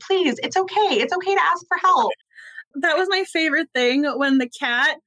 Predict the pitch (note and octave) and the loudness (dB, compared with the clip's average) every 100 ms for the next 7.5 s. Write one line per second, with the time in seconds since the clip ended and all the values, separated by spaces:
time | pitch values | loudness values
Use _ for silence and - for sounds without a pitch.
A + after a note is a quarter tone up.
0 | _ _ - D#4+ F4+ G#4 F#4+ - C#4+ - | _ _ -2 0 2 2 2 -2 -8 -4
1 | - D#4 D#4+ F#4 E4+ C4 C4+ C#4 C4+ C4+ | -2 0 2 2 2 2 2 2 2 0
2 | C#4+ - _ _ _ C#4 B3 A3+ - G#3+ | -4 -8 _ _ _ -2 0 -2 -2 0
3 | F#3+ A#3+ C4 - - D4+ C4 B3+ B3 A#3 | 0 -2 -4 -2 -2 0 0 2 0 0
4 | A#3 _ _ D4 C#4 B3 D4+ D4 C4+ A3 | -4 _ _ -2 0 0 0 0 0 0
5 | A#3+ B3 B3+ C#4 B3 C4 C4+ D4 C#4+ C4 | 2 2 0 0 0 0 0 0 0 0
6 | B3+ B3+ B3 G4 G4+ A4 F#4 E4+ F#4+ E4 | 2 0 0 -2 0 0 2 2 0 0
7 | D4+ B3+ C#4+ D#4+ C#4+ | 0 0 2 0 0